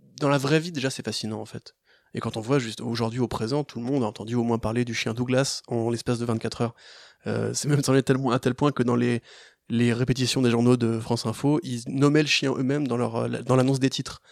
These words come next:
où ils disaient, « On a fait voter un chien, virgule, Douglas », tu vois. C'est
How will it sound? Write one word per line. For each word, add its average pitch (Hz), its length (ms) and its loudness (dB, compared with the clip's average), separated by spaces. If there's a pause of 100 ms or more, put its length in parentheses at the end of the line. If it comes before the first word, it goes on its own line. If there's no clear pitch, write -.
(340)
où - 60 -4
ils 120 60 -2
disaient, « 135 180 2
On 120 60 2
a 117 80 -2
fait 127 80 -4
voter 117 180 -4
un 113 80 -4
chien, 143 220 0
virgule, 127 300 -2
Douglas », 127 420 -2
tu - 80 -10
vois. 107 100 -6
C'est 123 220 -4